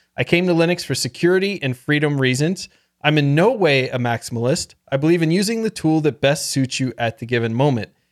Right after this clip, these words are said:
In that regard, you are the only podcast out there that makes the Linux ecosystem bearable because you do not disparage, discriminate against people like me that want to use Linux but culturally do not fit in the Linux ecosystem.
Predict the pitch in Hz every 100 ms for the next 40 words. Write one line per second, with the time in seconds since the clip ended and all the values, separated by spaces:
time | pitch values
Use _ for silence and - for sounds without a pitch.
0 | _ - 120 131 135 123 135 151 196 -
1 | _ - 143 185 175 185 202 151 175 151
2 | 170 196 202 - 170 165 175 175 208 202
3 | - 117 120 123 113 135 - 135 135 147
4 | - 175 156 131 131 - 139 131 175 170
5 | 135 139 139 _ _ 127 123 143 147 190
6 | 180 160 165 160 - 131 135 139 - 139
7 | - 123 120 120 120 123 120 113 113 127
8 | 143 156 226 185 165 - _ - 135 131
9 | - 127 127 117 123 123 - 120 - 117
10 | - 127 120 113 113 107 120 113 113 110
11 | 107 107 - - 185 - - - 107 -
12 | 92